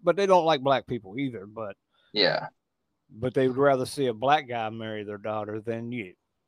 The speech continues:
Speaker 2: Yeah,
Speaker 1: But
Speaker 2: well, you know, that's, that's the, the secret, right?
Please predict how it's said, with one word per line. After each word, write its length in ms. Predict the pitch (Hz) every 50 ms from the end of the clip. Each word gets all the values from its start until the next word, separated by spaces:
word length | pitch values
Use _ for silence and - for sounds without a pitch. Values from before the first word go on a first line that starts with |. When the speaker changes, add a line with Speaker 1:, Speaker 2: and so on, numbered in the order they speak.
| _ _ _ _ _ _ -
Speaker 2:
Yeah, 360 | 107 113 117 113 104 98 -
Speaker 1:
But 60 | 71
Speaker 2:
well, 380 | 98 127 143 160 160 160 151 143 147 - - -
you 140 | 123 - 123
know, 340 | 101 85 82 85 - 156 - -
that's, 400 | 117 123 - - - - - - -
that's 300 | - 120 131 - - -
the, 400 | 123 113 107 101 92 76 - - _ _ _ _
the 440 | - 95 95 - - - - 160 156 - _ _ _ _ _ - - - - _ _ _ _
secret, 540 | - - - 143 156 - - 131 90 - - _ -
right? 380 | 101 104 107 117 143 - -